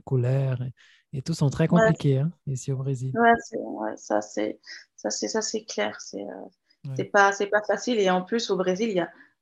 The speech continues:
Speaker 2: il y a eu beaucoup de, euh, euh, beaucoup de populations noires qui ont été, euh, qui ont été, euh, euh,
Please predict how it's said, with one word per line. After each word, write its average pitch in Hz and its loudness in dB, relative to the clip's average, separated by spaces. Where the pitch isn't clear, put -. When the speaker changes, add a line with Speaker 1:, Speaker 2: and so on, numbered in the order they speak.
Speaker 2:
il - -4
y 180 6
a 175 8
eu 180 2
beaucoup 196 -4
de, 175 2
euh, - 0
euh, 175 2
beaucoup 196 -6
de 196 2
populations 190 0
noires 220 6
qui 190 -2
ont 185 2
été, 180 2
euh, 165 2
qui - -12
ont 190 2
été, 185 2
euh, 170 -2
euh, 175 0